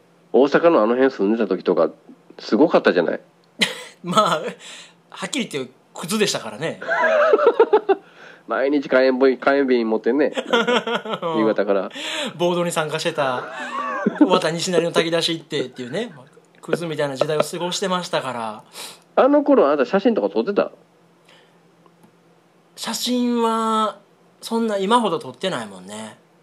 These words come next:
Speaker 1: 前のあの家の写真とかってあんま残ってないんじゃん？
Speaker 2: あ、全然残ってない。
Speaker 1: 見た記憶全然ないわ。
Speaker 2: 全然残ってない。うん、うん、うん、うん。
Speaker 1: ね。
Speaker 2: そうなんですよ。いや、だから、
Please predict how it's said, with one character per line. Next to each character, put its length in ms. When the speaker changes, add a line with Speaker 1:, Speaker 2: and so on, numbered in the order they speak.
Speaker 1:
前 280
の 180
あ 40
の 120
家 200
の 140
写 140
真 180
と 80
か 60
っ 20
て 80
あ 40
ん 40
ま 60
残 180
っ 20
て 80
な 120
い 60
ん 40
じ 60
ゃ 40
ん？ 80
Speaker 2:
あ、 60
全 140
然 140
残 140
っ 40
て 80
な 80
い。 20
Speaker 1:
見 60
た 60
記 40
憶 60
全 0
然 120
な 80
い 120
わ。 60
Speaker 2:
全 0
然 0
残 0
っ 20
て 40
な 60
い。 20
う 20
ん、 40
う 20
ん、 40
う 20
ん、 440
う 20
ん。 0
Speaker 1:
ね。 0
Speaker 2:
そ 20
う 60
な 60
ん 40
で 60
す 600
よ。 20
い 60
や、 60
だ 100
か 100
ら、 100